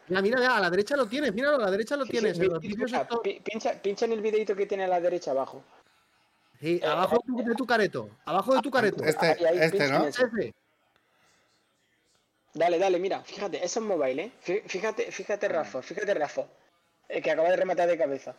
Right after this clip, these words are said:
Speaker 2: Míralo, míralo.
Speaker 4: Hostia, chaval.
Speaker 3: O sea,
Speaker 2: Mira.
Speaker 3: pa-, parecen aliens.
Speaker 4: Mira, mira, mira.
Speaker 2: Sí, sí, sí, sí, es que era brutal, o sea, ayer en la foto que, que has visto, que ahí solo se ve una, hay otra foto que, que Romario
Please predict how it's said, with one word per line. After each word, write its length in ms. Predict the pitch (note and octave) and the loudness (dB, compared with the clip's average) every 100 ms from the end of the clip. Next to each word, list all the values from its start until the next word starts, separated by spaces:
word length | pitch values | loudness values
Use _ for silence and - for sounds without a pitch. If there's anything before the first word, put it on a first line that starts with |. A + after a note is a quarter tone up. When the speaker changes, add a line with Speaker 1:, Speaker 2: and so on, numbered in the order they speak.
| _ - | _ -6
Speaker 2:
Míralo, 240 | E3+ D3+ - - - | -2 -2 -6 -14 -4
míralo. 260 | E3+ D3 | -2 -2
Speaker 4:
Hostia, 480 | C#3 D3 _ - D#3 B2 | -6 -12 _ -14 -14 -8
chaval. 420 | C#3 B2+ C#3 C3+ - - - D3 - | -8 -6 -6 -8 -14 -20 -20 -20 -20
Speaker 3:
O 840 | - _ - - _ _ _ - - | -20 _ -20 -20 _ _ _ -14 0
sea, 120 | B2+ | 2
Speaker 2:
Mira. 240 | B2 B2 | 2 -2
Speaker 3:
pa-, 100 | - | -10
parecen 500 | B2+ B2+ B2+ C3 C#3 C3 | -4 -2 -2 -2 -2 0
aliens. 600 | C3 D#3+ C3+ A2+ - - _ _ _ | 0 0 0 -4 -12 -14 _ _ _
Speaker 4:
Mira, 180 | C#3 C3 | -8 -6
mira, 220 | C3 C#3 B2+ | -6 -6 -8
mira. 380 | C3+ B2 A2 - _ _ | -10 -14 -18 -20 _ _
Speaker 2:
Sí, 100 | - | -8
sí, 140 | D#3+ A3+ | -6 -6
sí, 160 | A#3+ | -4
sí, 140 | A#3 G#3+ | -4 -2
es 120 | D3+ | -2
que 200 | - G#3 - | -2 -4 -4
era 180 | C#3 D3+ | -2 -2
brutal, 460 | E3+ G#3+ G3+ G3+ G#3+ | 0 0 2 0 -2
o 60 | |
sea, 200 | D#3 - - | -4 -4 0
ayer 300 | D3 C#3+ E3 | 0 2 0
en 180 | G3 D#3+ | 0 0
la 100 | C#3 | 0
foto 260 | C#3+ C#3+ D#3+ | -2 -4 0
que, 360 | F3+ E3+ D#3+ | 0 0 -4
que 100 | - | -4
has 120 | D#3 C#3+ | -4 -4
visto, 280 | D3 F#3+ E3 | -6 -4 -2
que 240 | C#3 B2+ | -2 0
ahí 160 | B2+ D3 | 0 0
solo 200 | E3+ E3 | 0 0
se 120 | F3 | 2
ve 140 | E3+ C#3+ | 2 2
una, 320 | D3 G#3 - | 2 -2 -2
hay 140 | D3 | 2
otra 200 | D#3 E3 | 2 2
foto 340 | D#3 C#3 C#3+ F#3+ | -2 -2 -2 0
que, 380 | D#3 C#3 C3+ C3+ | 2 2 0 -2
que 80 | C#3+ | -2
Romario 500 | C#3 C3+ C#3+ F3+ | -2 0 0 0